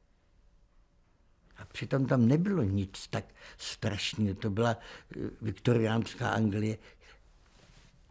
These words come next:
Ale to je vás, víte. A taky to, že ty lidi byli takhle svobodní. Oni nebyli násilím obsazení. Oni si buď řekli o něco, nebo se jim to nabídlo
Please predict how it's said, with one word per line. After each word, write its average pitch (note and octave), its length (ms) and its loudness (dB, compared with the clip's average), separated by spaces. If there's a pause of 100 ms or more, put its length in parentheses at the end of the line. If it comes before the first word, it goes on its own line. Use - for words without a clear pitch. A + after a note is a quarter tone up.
(880)
Ale G2+ 200 -12
to A2+ 100 -12
je A#2 160 -12
vás, A2 120 -18 (540)
víte. - 260 -20 (640)
A - 80 -10
taky C#3+ 280 2
to, D3 160 4
že C#3 140 6
ty D3 140 4
lidi C3+ 260 6
byli C#3+ 240 4
takhle C#3+ 340 0
svobodní. B2+ 800 0 (800)
Oni A#2+ 180 8
nebyli E3 380 6
násilím A2+ 640 2
obsazení. G2 680 -6 (360)
Oni C3+ 300 8
si D#3 320 4
buď A#2 420 2
řekli B2 460 -2
o B2 100 2
něco, C#3 400 0 (220)
nebo B2+ 200 6
se - 140 0
jim D3 160 6
to C#3 160 4
nabídlo A2+ 720 2